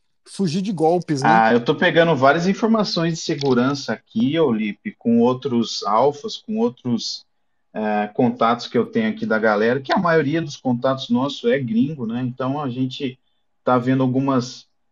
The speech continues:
Speaker 2: é, diretrizes bem, vamos, vamos desde o básico até o cara que já tá no mercado,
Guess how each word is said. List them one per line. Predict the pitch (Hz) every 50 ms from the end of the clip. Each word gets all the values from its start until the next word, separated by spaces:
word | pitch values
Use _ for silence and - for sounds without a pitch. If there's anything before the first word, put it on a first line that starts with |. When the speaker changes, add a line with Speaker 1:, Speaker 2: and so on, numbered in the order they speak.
| _ _ _ -
Speaker 2:
é, | 113 113 113
diretrizes | 113 113 127 156 151 151 139 135 - 139 139 147 160 147 135 127 113 113
bem, | 104 104 127 135 147 170 185 180 165 143 127 110
vamos, | 101 123 131 143 147 139 120
vamos | 107 127 139 135 135 123
desde | 123 143 165 180 160 165
o | 151
básico | 120 120 127 131 147 165 175 165 160 165 - 151
até | 135 131 131 139
o | 143 156
cara | - - 165 156 156
que | 139 143
já | 135 143 143 135
tá | 131 131 131 127
no | 127 123
mercado, | 127 120 120 120 _ - 117 117 123 139 147 160 165